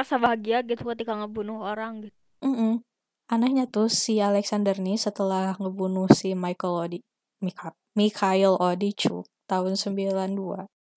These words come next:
Speaker 1: Mm-mm.
Speaker 2: dia tuh berhenti, dia nggak bunuh siapa-siapa lagi sampai tahun dua ribu satu.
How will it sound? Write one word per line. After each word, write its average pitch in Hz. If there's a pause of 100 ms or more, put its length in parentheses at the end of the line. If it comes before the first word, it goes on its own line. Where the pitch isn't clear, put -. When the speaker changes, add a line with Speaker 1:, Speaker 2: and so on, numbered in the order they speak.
(100)
Speaker 1:
Mm-mm. 220
Speaker 2:
dia 202
tuh 214 (560)
berhenti, 208
dia 214
nggak 196
bunuh 196 (240)
siapa-siapa 185
lagi 175 (160)
sampai 196
tahun 190
dua 196
ribu 190
satu. -